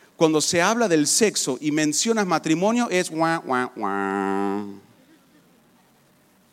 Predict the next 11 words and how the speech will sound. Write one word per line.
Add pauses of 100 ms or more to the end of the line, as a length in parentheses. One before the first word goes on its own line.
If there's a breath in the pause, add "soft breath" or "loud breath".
Un
concepto (300 soft breath)
de
que (280)
sexo
y
matrimonio,
uy,
ya
la
mataste.